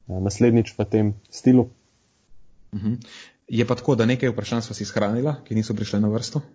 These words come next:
Speaker 2: in bodo v bobnu za naslednjo epizodo.
Speaker 1: Tako.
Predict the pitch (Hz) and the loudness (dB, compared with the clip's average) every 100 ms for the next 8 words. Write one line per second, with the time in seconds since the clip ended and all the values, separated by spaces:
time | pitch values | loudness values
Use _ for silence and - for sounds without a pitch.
0 | _ _ _ _ _ _ _ _ _ _ | _ _ _ _ _ _ _ _ _ _
1 | _ _ _ - 107 101 107 107 107 110 | _ _ _ 2 6 6 6 6 6 4
2 | 117 113 110 101 101 101 110 127 127 127 | 4 2 2 2 -2 -2 -2 -2 -4 -4
3 | 131 131 - _ _ _ _ - 123 127 | -4 -4 -10 _ _ _ _ -2 2 2